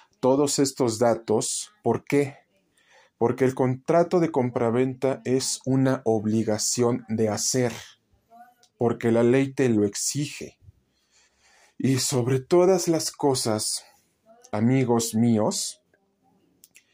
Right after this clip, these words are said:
se deben de cumplir con estos requisitos que marca la ley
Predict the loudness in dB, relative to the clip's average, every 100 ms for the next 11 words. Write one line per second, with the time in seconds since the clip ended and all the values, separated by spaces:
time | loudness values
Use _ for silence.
0 | _ -4 2 4 4 4 2 0 -2 0
1 | 0 0 0 0 0 -2 0 -2 -2 -4
2 | -4 -6 -6 -4 -4 -2 -2 -2 -4 -2
3 | 0 0 0 0 0 0 2 0 0